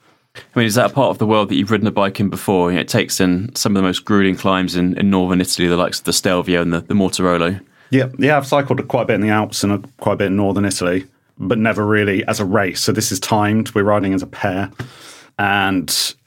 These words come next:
Speaker 2: yeah, it, it's, it's gonna be difficult going over those climbs as,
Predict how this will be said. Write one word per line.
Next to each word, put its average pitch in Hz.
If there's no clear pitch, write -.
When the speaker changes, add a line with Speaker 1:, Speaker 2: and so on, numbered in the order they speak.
Speaker 2:
yeah, 98
it, -
it's, 131
it's 139
gonna 127
be 123
difficult 127
going 123
over 113
those 107
climbs 107
as, -